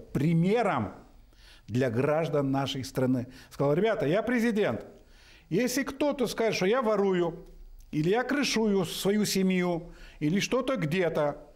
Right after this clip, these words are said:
вот давайте после отставки делайте со мной что угодно. Я чист, вот. Я пришёл служить народу. Ничего не возьму, кроме зарплаты. Проверяйте меня днём и ночью, любой орган и так далее".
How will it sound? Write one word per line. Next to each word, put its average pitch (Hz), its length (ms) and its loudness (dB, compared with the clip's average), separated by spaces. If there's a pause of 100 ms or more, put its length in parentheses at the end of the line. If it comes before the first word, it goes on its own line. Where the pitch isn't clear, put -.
(240)
вот 175 160 -2
давайте 214 460 0
после 208 380 0
отставки 214 760 -2
делайте 226 420 0
со 190 140 -2
мной 202 200 0
что 202 200 0
угодно. 185 580 0 (200)
Я 175 240 0
чист, 262 520 -2
вот. 180 500 -2 (200)
Я 214 380 2
пришёл 180 500 -2
служить 170 480 0
народу. 190 1040 0 (840)
Ничего 262 420 0
не 277 100 2
возьму, 240 340 2
кроме 220 360 0
зарплаты. 165 560 0 (880)
Проверяйте 269 580 0
меня 233 260 2
днём 233 280 2
и 226 60 2
ночью, 214 340 0
любой 202 300 0
орган 175 400 0
и 151 80 -2
так 156 200 -2
далее". 120 340 -2